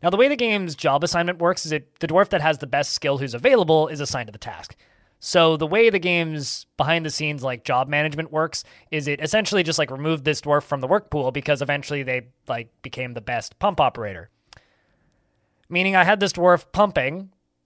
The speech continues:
twenty-four seven, day and night, until they got too thirsty and had to cancel the job and go get a drink and eat something and then go sleep and then go back for, like, four years. The dwarf disdains power,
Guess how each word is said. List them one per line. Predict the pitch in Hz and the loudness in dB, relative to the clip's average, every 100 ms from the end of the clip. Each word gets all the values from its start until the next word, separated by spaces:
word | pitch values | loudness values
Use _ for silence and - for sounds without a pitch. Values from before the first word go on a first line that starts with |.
| - | -12
twenty-four | - 165 220 247 247 | -2 0 2 2 2
seven, | - 139 127 160 180 _ _ _ - | 2 0 0 -8 -14 _ _ _ -4
day | 151 | 0
and | 233 196 | 0 0
night, | 131 143 - | -2 -4 -8
until | 151 139 151 | -8 -2 0
they | 165 | 6
got | 175 175 | 4 4
too | 190 | -2
thirsty | - 175 160 143 135 | 0 0 0 -2 -2
and | 127 | 0
had | 131 | -4
to | |
cancel | 139 135 131 | -4 -8 -6
the | 151 | -4
job | 151 139 139 | 0 2 0
and | 143 | -2
go | 135 | -4
get | 135 | -4
a | 127 | -4
drink | 139 143 151 | -6 -6 -6
and | 143 | -8
eat | 151 - | -8 -6
something | 135 139 | -6 -4
and | 127 | -8
then | 127 | -8
go | 120 | -10
sleep | - 185 156 147 | -4 -2 -2 -2
and | |
then | 139 135 117 - | -6 -6 -12 -4
go | 151 | 0
back | 151 180 139 - - - _ _ _ | 2 2 2 -2 -10 -20 _ _ _
for, | - 160 165 | -6 0 4
like, | 160 151 | 4 2
four | - 156 | -2 -2
years. | 135 98 73 - _ _ _ _ _ _ _ | -2 -6 -14 -20 _ _ _ _ _ _ _
The | 156 | 0
dwarf | 175 262 | 4 6
disdains | 254 226 208 196 180 | 4 -4 -4 -4 -6
power, | 151 110 101 160 | -4 -4 -4 -8